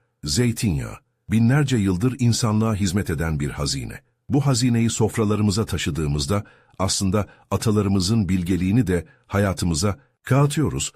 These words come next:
Modern bilimin de desteklediği bu kadim besin,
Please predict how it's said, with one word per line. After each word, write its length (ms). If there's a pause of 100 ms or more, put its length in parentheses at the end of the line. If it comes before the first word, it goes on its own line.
(460)
Modern 440
bilimin 340
de 140
desteklediği 680
bu 140
kadim 380
besin, 380